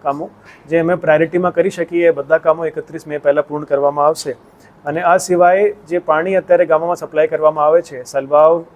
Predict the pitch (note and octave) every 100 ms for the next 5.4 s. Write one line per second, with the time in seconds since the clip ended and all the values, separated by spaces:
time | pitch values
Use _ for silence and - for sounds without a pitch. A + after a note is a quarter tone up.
0 | - C#3+ C#3+ C#3 C#3+ D3 D#3 C#3+ D#3+ D#3+
1 | D#3 E3 E3 D#3 C#3+ D3+ D#3 D#3 D#3 D3
2 | - D#3 D3+ D3 D3 D3 D#3 D#3 C#3+ D3
3 | D3 D3+ D#3 - D3 D3 C#3+ - D#3 D3
4 | D3 E3 D3 C3+ _ _ _ _ D3+ E3+
5 | E3 D#3+ E3+